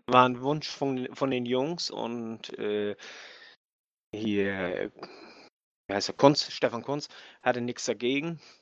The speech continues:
Und dann war der Friseur noch da und dann haben sie alle ihre Haare noch mal gemacht gekriegt und, äh, wollten nämlich schick sein zur Sie-, zur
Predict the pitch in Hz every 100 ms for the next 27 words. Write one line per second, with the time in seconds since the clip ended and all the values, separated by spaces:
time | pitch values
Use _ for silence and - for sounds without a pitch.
0 | _ _ _ _ _ - 110 107 107 107
1 | 110 107 107 104 - 104 104 120 131 -
2 | 135 131 120 107 - 104 104 101 104 -
3 | 90 107 101 92 90 107 123 123 117 110
4 | 113 110 - 104 - 107 - - - -
5 | - - - - 95 98 95 92 92 90
6 | - - - _ _ _ _ _ _ _
7 | 104 107 - 98 95 90 - - 113 -
8 | 104 95 101 95 - - - 196 87